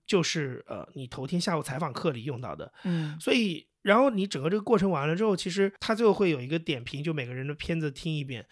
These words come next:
Speaker 1: 我觉得给大家的是一个非常正面的激励。
Speaker 2: 嗯。
Speaker 1: 就是首先是老师会告诉你说，你看你能做完这件事情，因为这件事情没有你想的这么难，这些工-，
Speaker 2: 嗯。
Speaker 1: 这些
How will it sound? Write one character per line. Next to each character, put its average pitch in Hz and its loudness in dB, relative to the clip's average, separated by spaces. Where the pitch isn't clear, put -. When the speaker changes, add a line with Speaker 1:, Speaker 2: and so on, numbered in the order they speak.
Speaker 1:
我 196 2
觉 214 2
得 302 0
给 151 2
大 220 0
家 262 4
的 269 4
是 247 -2
一 226 -4
个 247 0
非 247 -4
常 247 0
正 330 0
面 185 2
的 139 -10
激 175 -4
励。 156 -6
Speaker 2:
嗯。 220 4
Speaker 1:
就 269 2
是 233 4
首 180 -2
先 254 0
是 277 4
老 147 2
师 226 0
会 226 2
告 233 2
诉 190 -4
你 135 -4
说， 170 2
你 147 -4
看 160 -2
你 156 -2
能 139 -4
做 233 4
完 131 -4
这 220 -4
件 214 0
事 196 -2
情， 165 -2
因 175 2
为 202 4
这 214 -2
件 208 2
事 208 -4
情 202 0
没 170 2
有 175 0
你 214 -2
想 190 -4
的 123 -6
这 131 -6
么 170 -2
难， 113 -8
这 160 -8
些 175 -2
工-， 196 2
Speaker 2:
嗯。 156 -4
Speaker 1:
这 196 -2
些 202 4